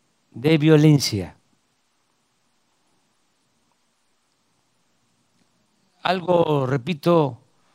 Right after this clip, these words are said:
relativamente nuevo, de veinte años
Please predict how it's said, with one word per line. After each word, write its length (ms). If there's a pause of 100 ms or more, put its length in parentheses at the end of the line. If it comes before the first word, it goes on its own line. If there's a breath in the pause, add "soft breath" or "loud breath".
(260)
relativamente 1160
nuevo, 500 (1800)
de 320
veinte 340
años 680